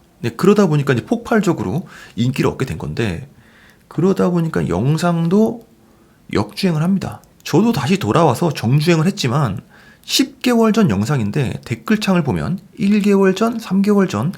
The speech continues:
사 개월 전 댓글들로 가득합니다. 그러니까 사람들이 돌아와서 보고 또 보고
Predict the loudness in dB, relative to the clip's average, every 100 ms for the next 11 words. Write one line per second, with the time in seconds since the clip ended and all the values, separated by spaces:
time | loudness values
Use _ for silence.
0 | -12 -20 -20 -16 -12 -4 -2 0 2 2
1 | 0 -2 -2 -6 -4 -4 -2 -4 -4 -6
2 | -6 -4 -4 -4 -6 -14 _ _ 2 4
3 | 4 4 2 0 -2 0 0 0 0 0
4 | 4 2 2 0 -2 -6 0 2 2 2
5 | 2 2 4 4 2